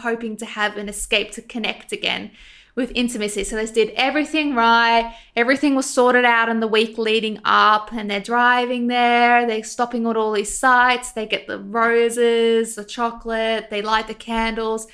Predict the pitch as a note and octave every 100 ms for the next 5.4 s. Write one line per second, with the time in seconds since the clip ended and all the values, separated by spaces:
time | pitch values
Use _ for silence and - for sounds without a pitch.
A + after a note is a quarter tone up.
0 | - - - - A#3 A3+ A#3+ C4+ A#3+ A#3
1 | A#3 A3+ G#3+ G#3 - - - - - A3
2 | A3+ G#3+ G#3 - - _ _ _ _ _
3 | _ - A3+ A3+ - A#3 D4 F4 C#4 G3+
4 | G3+ - A3+ A#3+ A#3+ - A#3+ A#3+ A#3 A3
5 | A3+ A#3+ A#3 A3+